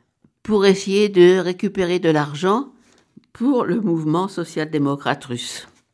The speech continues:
Donc, ils embarquent à Cherbourg pour New York. À sa descente du bateau, il est acclamé par la foule. Mais, dans les U S A, qui sont extrêmement pudibonds à l'époque,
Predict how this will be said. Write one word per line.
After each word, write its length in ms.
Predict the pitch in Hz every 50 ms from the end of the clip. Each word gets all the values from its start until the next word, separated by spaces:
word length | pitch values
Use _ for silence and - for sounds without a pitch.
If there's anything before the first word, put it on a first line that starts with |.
| _ _ - - - - - - _ _ _
Donc, 440 | - 185 175 196 190 180 185 - - - _ -
ils 220 | 180 175 160 170
embarquent 420 | 160 156 147 175 196 208 202 - - -
à 100 | 180 165
Cherbourg 640 | - - 135 - 139 139 160 202 240 269 285 277
pour 240 | - - - 262 277
New 120 | 247 220 185
York. 440 | 160 135 117 117 - - - - _ _ _ _ _ _ _ _ _ _ _ _ _ _ _ _
À 120 | - 170
sa 200 | 165 - 226 208
descente 440 | 208 226 226 226 226 - 208 202 175
du 140 | 151 147 143
bateau, 460 | 135 143 160 165 - 277 302 311 302
il 120 | 269 233 190
est 180 | 185 185 -
acclamé 440 | 202 233 233 - 247 240 247 254 254
par 200 | 247 196 175 175
la 120 | 170 165
foule. 520 | 160 160 - - 131 131 131 127 120 - - _ _
Mais, 380 | 160 165 180 202 262 311 302 294 - _ _ _ -
dans 260 | - 139 156 180 208 208
les 300 | 190 180 175 180 202 233
U 160 | 247 240 196
S 280 | 202 190 196 - -
A, 200 | 247 220 220 214 208 - -
qui 100 | - -
sont 240 | - 170 165 165 -
extrêmement 680 | - 220 - - - - - 254 254 247 254 262 254 247
pudibonds 640 | 247 - 208 180 175 185 185 180 208 247 240 208
à 60 | 160 143
l'époque, 520 | 156 165 160 - 233 240 247 240 -